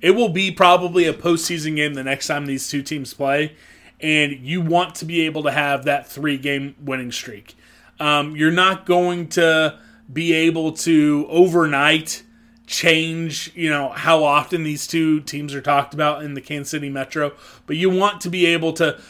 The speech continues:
tell your friends in the office on Monday, <laughs> "Ha, got you again." You want to be able to say, "Oh, yeah, you know, that's three straight. You guys ran off to the S E C." You want to be able to have those bragging rights because they could last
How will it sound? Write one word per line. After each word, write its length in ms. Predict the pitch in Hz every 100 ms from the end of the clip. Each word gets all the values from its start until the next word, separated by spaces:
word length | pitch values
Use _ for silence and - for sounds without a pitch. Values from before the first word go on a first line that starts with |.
| _ -
tell 200 | 180 180
your 160 | 165
friends 480 | 156 170 160 143 127
in 140 | 147
the 140 | 156 151
office 420 | 143 143 139 135
on 180 | 143 139
Monday, 360 | 139 135 127
<laughs> 60 | 135
"Ha, 240 | 185 - - 127
got 340 | 147 147 -
you 120 | 160
again." 480 | 147 127 147 135 117 - - - -
You 140 | 156
want 280 | 175 190 180
to 80 | 175
be 100 | 175
able 160 | 165
to 80 | 151
say, 260 | - 170 160
"Oh, 240 | 160 175
yeah, 220 | 156 170
you 160 | 147 139
know, 160 | 147
that's 320 | 143 147 147 -
three 320 | - 151 156
straight. 340 | - 165 151
You 140 | 135 147
guys 240 | 151 127
ran 240 | 135 143
off 180 | 143 143
to 120 | 143 143
the 160 | 139
S 200 | 139 -
E 140 | 143 131
C." 380 | - 127 104 - - - - _ _
You 200 | - 156
want 500 | 180 160 175 196 220
to 120 | - 185
be 240 | 185 175
able 180 | 170 165
to 80 | 147
have 360 | 151 165 160
those 280 | 151 165 143
bragging 560 | 120 147 151 156 147 135
rights 260 | 131 131
because 320 | - 147 160
they 140 | 143 151
could 560 | - - 185 175 156
last 680 | 135 135 143 131 117 - -